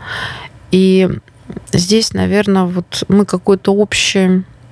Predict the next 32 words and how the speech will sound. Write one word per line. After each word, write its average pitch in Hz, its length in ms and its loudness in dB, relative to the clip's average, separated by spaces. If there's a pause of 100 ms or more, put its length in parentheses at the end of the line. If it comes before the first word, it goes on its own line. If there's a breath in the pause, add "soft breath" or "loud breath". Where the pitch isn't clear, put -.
(140)
сейчас - 300 -2
направление 196 680 2
дали, 247 380 0
да, 202 200 0
смотреть 196 520 0
на 175 140 2
то, 180 140 0
что - 180 -6
происходит 185 540 0
внутри, 240 500 2 (640 loud breath)
смотреть 190 480 0
на 190 80 4
ребенка, 208 500 0
спрашивать - 500 -2
у 180 40 0
него, 202 480 2 (800)
прислушиваться, 190 1000 0
да, 190 360 -2 (760 loud breath)
а, 175 460 2 (420)
общаться - 460 0
с - 140 -10
учителями, 202 680 0
потому 185 320 0
что 185 160 -4
нужна 202 300 2
какая-то 175 600 0
обратная 180 540 0
связь - 360 -2
объективная, 247 640 -2
в 190 60 -4
том 185 180 0
смысле, 220 500 -2